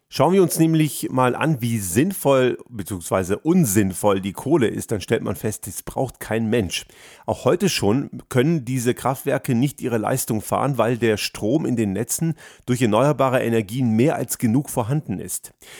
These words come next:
Klar kommt immer die Aussage, die sind nicht grundlastfähig mit den erneuerbaren Energien,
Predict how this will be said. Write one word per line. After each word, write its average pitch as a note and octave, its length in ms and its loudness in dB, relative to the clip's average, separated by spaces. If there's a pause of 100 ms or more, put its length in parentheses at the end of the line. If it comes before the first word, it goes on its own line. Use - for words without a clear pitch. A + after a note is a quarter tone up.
(120)
Klar E3+ 220 2
kommt B2+ 240 2
immer C#3 160 4
die B2 160 0
Aussage, B2 540 0
die A2 100 -6
sind A2 240 -4
nicht B2 160 -6
grundlastfähig A#2 840 -2
mit G2+ 140 -2
den G#2 100 0
erneuerbaren G2+ 560 0
Energien, A2 480 0